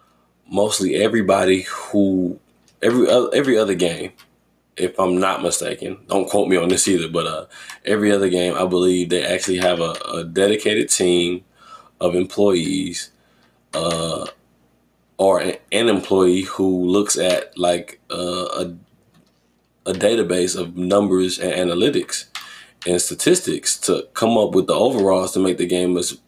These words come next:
accurate as possible. But when it comes to Madden, you, you just have, like, an everyday Joe volunteering to say, "Hey, can I, can I do the ratings?" "I can? All right."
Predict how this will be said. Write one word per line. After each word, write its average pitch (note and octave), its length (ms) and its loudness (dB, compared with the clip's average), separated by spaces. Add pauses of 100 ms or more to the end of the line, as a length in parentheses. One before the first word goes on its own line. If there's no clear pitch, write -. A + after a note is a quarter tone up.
(100)
accurate F2+ 340 0
as F2 100 -6
possible. F2 520 -4 (680)
But F2+ 200 0
when G2 140 2
it F2+ 40 -4
comes F#2 260 0
to F2 100 0
Madden, A#2+ 640 -2 (240)
you, G#2+ 360 -4
you B2 140 0
just A#2+ 160 2
have, A#2+ 340 2
like, G#2+ 180 0
an G2 120 2
everyday B2 420 2
Joe A2 240 2
volunteering A2 640 0
to G2+ 60 -2
say, G2 220 -4
"Hey, B2 280 -2 (600)
can F#2 160 0
I, G#2 200 0
can G2+ 180 0
I G#2 80 2
do A2+ 140 2
the A2 80 6
ratings?" D3 540 0 (540)
"I - 100 -4
can? D#4 360 0 (580)
All D3+ 140 2
right." - 340 -2